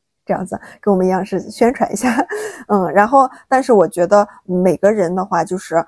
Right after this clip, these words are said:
呃，除非你家庭条件特别好，你有配备有你自己的私人营养师，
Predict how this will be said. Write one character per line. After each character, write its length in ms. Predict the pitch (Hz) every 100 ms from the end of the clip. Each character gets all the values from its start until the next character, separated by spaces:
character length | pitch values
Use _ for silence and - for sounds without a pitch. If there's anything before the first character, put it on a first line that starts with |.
| _ -
呃， 360 | 170 156 - -
除 160 | 196
非 120 | 240
你 120 | 233 180
家 160 | 208
庭 80 | 220
条 120 | 196
件 80 | 175
特 240 | - - 262
别 120 | 185
好， 220 | 175 170
你 140 | 175 180
有 80 |
配 160 | - 269
备 140 | 208
有 140 | 180 160
你 160 | - 190
自 120 | 208
己 80 | 180
的 80 |
私 160 | 180 226
人 120 | 180
营 40 | -
养 180 | -
师， 160 | - 208